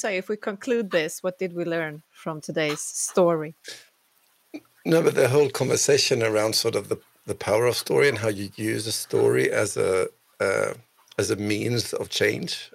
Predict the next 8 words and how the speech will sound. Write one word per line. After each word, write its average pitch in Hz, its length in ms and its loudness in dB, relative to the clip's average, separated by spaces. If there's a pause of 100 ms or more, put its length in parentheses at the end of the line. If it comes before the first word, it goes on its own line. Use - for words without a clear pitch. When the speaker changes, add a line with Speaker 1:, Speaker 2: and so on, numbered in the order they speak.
Speaker 2:
and 98 480 -4 (640)
progression 101 640 0
and 110 120 2
understanding. 113 920 -2 (160)
Uh, 107 460 0 (680)
it's, - 340 0
uh, 53 280 -2 (340)
yeah, 110 220 2